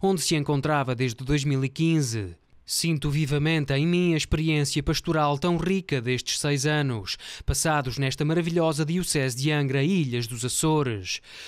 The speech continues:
Marcou-me o contacto com as suas gentes, com a sua cultura, com a sua religiosidade, com o seu empreendedorismo, com os seus projetos, mas também com as suas dificuldades",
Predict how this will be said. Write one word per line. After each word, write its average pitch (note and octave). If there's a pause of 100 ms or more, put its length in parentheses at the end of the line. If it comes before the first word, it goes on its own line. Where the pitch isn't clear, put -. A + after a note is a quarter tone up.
(120)
Marcou-me A#2+
o A2
contacto C3
com B2+
as B2+
suas F3
gentes, C3 (220)
com F#3
a F3+
sua E3
cultura, C#3+
com D#3+
a D#3
sua D3
religiosidade, D#3+ (200)
com D3
o C3+
seu C3+
empreendedorismo, C3+
com C#3+
os -
seus C3
projetos, C#3 (240)
mas G3
também F3
com C3
as B2
suas D3+
dificuldades", B2